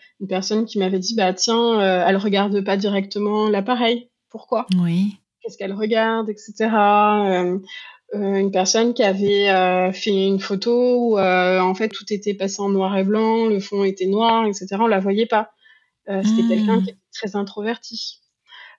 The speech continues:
Speaker 1: Euh,
Speaker 2: Hmm.
Speaker 1: j'avais la personne qui était accroupie, euh, quand on en parlait, j'ai l'impression que tu t'adresses à une enfant, tu sais, quand tu te mets à leur hauteur pour leur parler.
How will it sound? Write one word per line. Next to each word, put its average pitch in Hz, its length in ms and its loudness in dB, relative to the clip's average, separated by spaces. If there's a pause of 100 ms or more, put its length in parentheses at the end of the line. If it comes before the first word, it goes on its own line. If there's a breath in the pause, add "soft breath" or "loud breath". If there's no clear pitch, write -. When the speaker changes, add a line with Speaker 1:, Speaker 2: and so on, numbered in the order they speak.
Speaker 1:
Euh, 214 220 2
Speaker 2:
Hmm. 220 40 4
Speaker 1:
j'avais 196 220 2
la 190 140 2
personne 220 540 -2
qui 214 60 2
était 196 220 -2
accroupie, 233 600 -4
euh, 214 120 2
quand 196 260 -2
on 190 60 0
en 185 120 0
parlait, 202 220 2
j'ai - 140 2
l'impression 196 480 -2
que 214 60 -6
tu - 60 -10
t'adresses 208 400 -2
à 214 60 -2
une 214 180 2
enfant, 240 320 -4
tu - 100 -6
sais, 233 140 -2
quand 214 140 -4
tu - 140 -6
te - 80 -10
mets 196 60 -2
à 196 40 2
leur 196 200 0
hauteur 220 340 -2
pour 202 160 -6
leur 190 200 -2
parler. 220 340 -4